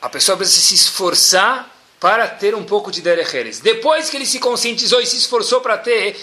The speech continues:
algumas unidades, aí você entra na roda gigante. Sem Torá você não vai conseguir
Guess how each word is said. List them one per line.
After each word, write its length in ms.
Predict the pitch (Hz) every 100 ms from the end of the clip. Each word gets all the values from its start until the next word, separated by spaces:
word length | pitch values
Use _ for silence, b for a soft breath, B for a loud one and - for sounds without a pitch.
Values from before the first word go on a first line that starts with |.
| B B
algumas 800 | - 220 214 - 320 370 320 -
unidades, 880 | 254 240 220 214 302 320 185 226 -
aí 160 | 151 160
você 260 | 156 -
entra 220 | 139 127
na 80 | 120
roda 240 | 117 117 107
gigante. 520 | 107 90 82 - - B B
Sem 260 | - 175 175
Torá 240 | 185 208
você 200 | 139 -
não 60 | 131
vai 100 | 131
conseguir 600 | 131 - 117 131 170